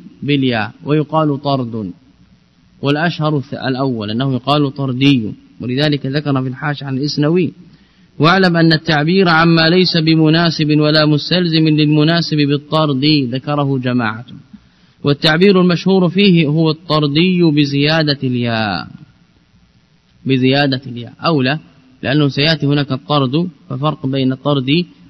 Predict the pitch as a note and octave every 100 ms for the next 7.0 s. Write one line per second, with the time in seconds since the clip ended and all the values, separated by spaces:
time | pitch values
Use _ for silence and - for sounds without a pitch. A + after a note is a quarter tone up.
0 | - A#2+ D#3 C#3+ C3+ A#2+ B2 A#2 A2 A#2+
1 | B2 C#3+ E3 D3 F3 F#3 E3+ D#3+ G3+ D#3+
2 | C#3+ E3+ _ - - C#3 D3+ F3 D#3+ D3
3 | C#3+ C#3 D#3 D3+ D3 F#3+ D3+ - - -
4 | A#2+ B2+ D#3+ F#3 F3+ - - _ - -
5 | _ B2+ C3+ - B2 G#2 - _ - C#3+
6 | C#3+ E3+ F#3 - C3 C3+ B2 G#2+ G2+